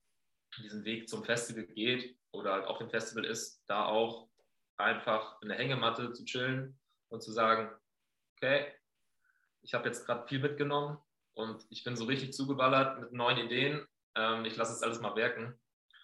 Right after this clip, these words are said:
und treff mich an der Bar mit, also mit einem, mit, mit Ergos, Logos, Physios und freue mich dann auf den weiteren Austausch, einfach auch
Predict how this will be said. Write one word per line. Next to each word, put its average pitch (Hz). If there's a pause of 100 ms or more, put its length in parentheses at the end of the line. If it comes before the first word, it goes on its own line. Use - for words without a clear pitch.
(280)
und 107
treff 110
mich 110
an 110
der 104
Bar 117 (420)
mit, 110 (1600)
also 104 (120)
mit 107
einem, 104
mit, 107
mit -
Ergos, 113
Logos, 120
Physios 123 (180)
und 104 (420)
freue 113
mich 113
dann 104
auf 104
den 107
weiteren 104
Austausch, 104
einfach 101
auch 101